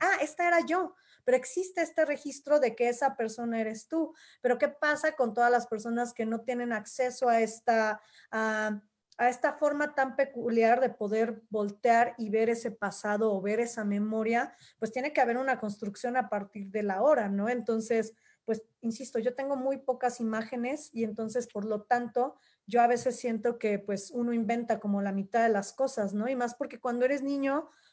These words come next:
pues, pocas veces recuerdas, ¿no? O sea, casi todo es también como con una cuestión del relato, ¿no? Alguien te relata que hiciste algo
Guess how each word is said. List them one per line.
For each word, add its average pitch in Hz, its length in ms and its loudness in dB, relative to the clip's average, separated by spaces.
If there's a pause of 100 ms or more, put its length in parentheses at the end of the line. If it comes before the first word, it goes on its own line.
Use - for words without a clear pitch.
pues, 226 220 2
pocas 277 400 2
veces 269 280 0
recuerdas, 269 560 2
¿no? 240 120 0
O - 20 -2
sea, 254 300 2
casi 302 240 -2
todo 311 280 4
es 302 160 2
también 277 320 -2
como 254 280 -4
con 220 160 -6
una 240 180 -2
cuestión 220 400 -6
del 226 140 0
relato, 196 480 -4
¿no? 208 160 -2
Alguien 269 280 0
te 226 120 0
relata 269 500 0
que 240 80 0
hiciste 254 420 0
algo 277 400 8